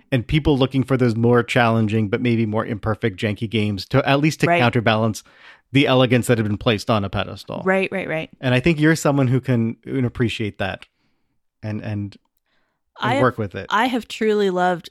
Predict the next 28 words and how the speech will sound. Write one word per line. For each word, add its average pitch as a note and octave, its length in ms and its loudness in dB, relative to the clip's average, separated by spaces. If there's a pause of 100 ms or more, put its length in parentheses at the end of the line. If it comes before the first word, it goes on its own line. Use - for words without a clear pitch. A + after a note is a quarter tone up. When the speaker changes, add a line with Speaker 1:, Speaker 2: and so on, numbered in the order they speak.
(140)
Speaker 2:
some F3+ 220 -8
profoundly F3+ 600 -4
janky E3 420 2
Speaker 1:
<laughs> A3 360 2
Speaker 2:
games - 300 0
in A#3+ 180 2
my G3 120 2
day. - 580 -8
<laughs> - 1000 -20
Speaker 1:
And C3+ 100 0
so C#3 60 2
my C#3+ 120 6
hope G3 180 4
is G#3 80 2
that E3+ 160 2
this D3 140 2
is C#3 140 0
also C3+ 300 2
one G#2+ 220 2
of F#2+ 140 -6
them. A2 260 -12
Speaker 2:
Okay. - 340 -6 (1200)
Speaker 1:
And C3+ 160 4
then A2 300 0 (100)
green C3+ 260 2
flag B2+ 480 2 (220)
number A2 180 0
four, G#2 420 -4